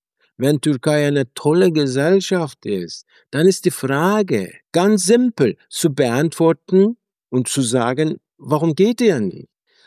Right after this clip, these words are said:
Daher müssen die Muslime selbst sich mit dieser Frage auseinandersetzen,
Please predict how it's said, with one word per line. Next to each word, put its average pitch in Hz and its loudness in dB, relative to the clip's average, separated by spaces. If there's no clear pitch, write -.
Daher 175 2
müssen 196 2
die 190 2
Muslime 180 2
selbst 160 0
sich 139 -6
mit 139 -2
dieser 139 -4
Frage 160 0
auseinandersetzen, 131 -2